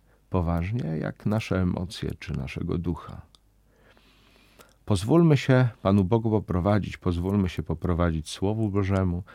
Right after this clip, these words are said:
pozwólmy, y, aby nas oświeciło to, co jest naprawdę głęboko w naszym sercu. Przyglądajmy się sobie,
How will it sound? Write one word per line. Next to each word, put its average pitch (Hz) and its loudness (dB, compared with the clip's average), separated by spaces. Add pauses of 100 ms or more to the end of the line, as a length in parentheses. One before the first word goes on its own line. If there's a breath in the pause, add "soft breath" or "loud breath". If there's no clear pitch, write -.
(240 loud breath)
pozwólmy, 101 0 (440 soft breath)
y, 76 -6 (320)
aby 90 2
nas 95 0 (540 soft breath)
oświeciło - -2 (180)
to, 156 -2
co 117 -4
jest - -4 (400 loud breath)
naprawdę 98 0
głęboko 92 0
w 85 -4
naszym 87 -4
sercu. - -8
Przyglądajmy 113 2
się 82 -4
sobie, - -6